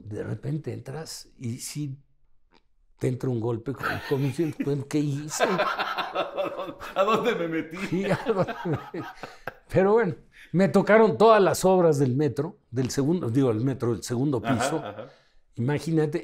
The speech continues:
Speaker 1: llegué a hacer en algún momento tres horas, quince minutos
Speaker 2: Oh,
Speaker 1: para
Speaker 2: qué
Speaker 1: llegar
Speaker 2: horror.
Speaker 1: a, ¿sí?
Speaker 2: Qué horror.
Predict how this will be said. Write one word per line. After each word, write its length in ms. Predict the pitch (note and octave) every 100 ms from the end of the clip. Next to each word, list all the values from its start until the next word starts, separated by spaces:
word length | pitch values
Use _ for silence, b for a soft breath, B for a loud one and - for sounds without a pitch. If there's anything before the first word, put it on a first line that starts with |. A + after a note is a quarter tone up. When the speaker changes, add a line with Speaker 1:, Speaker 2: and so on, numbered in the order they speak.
| C#3+
Speaker 1:
llegué 320 | A#2 D#3+ E3 A#3+
a 60 |
hacer 460 | G#3 - F#3 F#3+ -
en 220 | C3 D#3
algún 340 | B2+ C#3 B3+ A#3
momento 520 | F#3+ E3 E3 G#3 G#3+ B -
tres 320 | - G3 F#3+ F#3
horas, 320 | F3 F3 -
quince 500 | F3 G3+ F#3+ - F3
minutos 520 | D#3 D3+ B2+ - -
Speaker 2:
Oh, 120 | D3
Speaker 1:
para 140 | C#3+ D3
Speaker 2:
qué 60 |
Speaker 1:
llegar 300 | C3+ D3+ E3
Speaker 2:
horror. 220 | C3 C#3 -
Speaker 1:
a, 60 | b b -
¿sí? 180 | F#3+
Speaker 2:
Qué 60 | A3
horror. 360 | A2+ G2+ F#2+